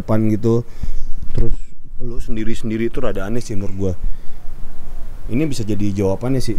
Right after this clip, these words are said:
si Rode Video Micro ini. Cuman yang gua nggak senang adalah bulu-bulu ya cuy. Rada aneh ngeliatnya gue. Kalau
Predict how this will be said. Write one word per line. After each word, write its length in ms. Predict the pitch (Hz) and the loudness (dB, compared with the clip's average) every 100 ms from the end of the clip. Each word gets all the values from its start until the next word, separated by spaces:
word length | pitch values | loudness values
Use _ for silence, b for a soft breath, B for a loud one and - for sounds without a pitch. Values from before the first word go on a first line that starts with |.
| - | 0
si 400 | - - - - | 0 0 0 0
Rode 220 | 101 98 | 0 0
Video 260 | 95 - - | 2 4 6
Micro 240 | - - - | 4 2 0
ini. 180 | - - | 0 -2
Cuman 400 | - 98 95 - | -2 -4 0 2
yang 140 | 113 101 | 2 2
gua 240 | 95 92 | 0 -2
nggak 80 | 90 | -2
senang 240 | 107 120 | -2 -2
adalah 320 | 104 92 110 | -2 2 2
bulu-bulu 480 | 107 101 101 117 123 | 2 -2 -2 -2 0
ya 80 | - | -2
cuy. 240 | 110 90 - | -2 0 2
Rada 300 | 101 110 113 | 2 0 -2
aneh 240 | 143 139 151 | 0 2 2
ngeliatnya 340 | 123 127 127 | 0 0 2
gue. 200 | 139 151 139 - - - - - - - - - - - - - - | 2 0 0 -2 -2 -4 0 0 4 4 6 4 0 -2 -2 -2 -2
Kalau 480 | 104 107 110 107 | -2 -2 -2 2